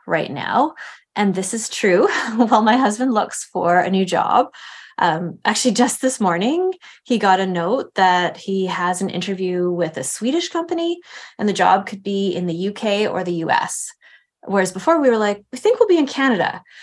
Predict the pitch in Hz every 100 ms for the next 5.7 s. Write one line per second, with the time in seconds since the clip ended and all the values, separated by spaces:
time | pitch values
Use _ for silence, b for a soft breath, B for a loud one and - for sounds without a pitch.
0 | B - 311 339 339 285 - 370 381 _
1 | _ 370 277 247 247 233 233 123 127 330
2 | 330 - - 254 - - 220 220 185 -
3 | B B B B B B B _ 226 240
4 | 220 - _ _ - 277 262 311 302 277
5 | 226 214 302 330 190 196